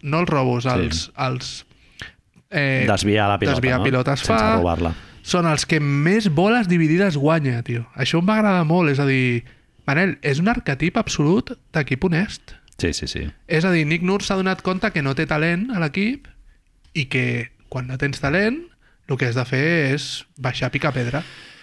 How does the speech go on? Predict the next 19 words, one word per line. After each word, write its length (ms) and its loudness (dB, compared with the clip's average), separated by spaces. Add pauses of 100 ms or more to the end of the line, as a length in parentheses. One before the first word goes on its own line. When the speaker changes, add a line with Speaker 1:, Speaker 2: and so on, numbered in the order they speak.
(200)
Speaker 2:
Sí, 200 -2
sí, 140 2
el 140 2
que 100 2
passa 220 2
que, 100 4
bueno, 300 4
amb 120 4
la 120 2
conya 380 2
igual 680 4
tens 220 0
tres 220 2
jugadors 460 4
amb 480 2
potencial 440 2
All-Star, 500 2
no? 60 0
Speaker 1:
Correcte. 180 2